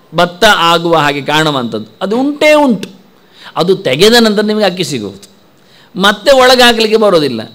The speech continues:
ಮತ್ತೆ ಅಕ್ಕಿಯನ್ನು ಬಿತ್ತಿ ಗಿಡ ಆಗ್ಲಿಕ್ಕೆ ಆಗೋದಿಲ್ಲ. ಯಾವತ್ತು ಅದರದ್ದು ಕವಚ ಹರಿಯಿತೋ ಮತ್ತೆ ಅದರದ್ದು ಮುಗಿಯಿತು. ಅದನ್ನ ಶ್ರೀ ಶಬ್ದದಿಂದ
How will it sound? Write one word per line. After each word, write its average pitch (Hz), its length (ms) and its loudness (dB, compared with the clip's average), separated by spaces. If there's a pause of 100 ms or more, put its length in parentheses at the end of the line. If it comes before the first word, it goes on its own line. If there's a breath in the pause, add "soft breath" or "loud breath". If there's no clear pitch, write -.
(140)
ಮತ್ತೆ 196 240 -2
ಅಕ್ಕಿಯನ್ನು 262 480 0
ಬಿತ್ತಿ 233 280 -2
ಗಿಡ 233 160 0
ಆಗ್ಲಿಕ್ಕೆ 196 360 2
ಆಗೋದಿಲ್ಲ. 110 420 -2 (540 soft breath)
ಯಾವತ್ತು 247 680 2
ಅದರದ್ದು 208 460 0
ಕವಚ 190 380 0
ಹರಿಯಿತೋ 190 840 0 (300)
ಮತ್ತೆ 156 320 -4
ಅದರದ್ದು 135 420 -4
ಮುಗಿಯಿತು. 165 460 -2 (920)
ಅದನ್ನ 196 260 -2
ಶ್ರೀ 262 420 -2
ಶಬ್ದದಿಂದ 160 560 -2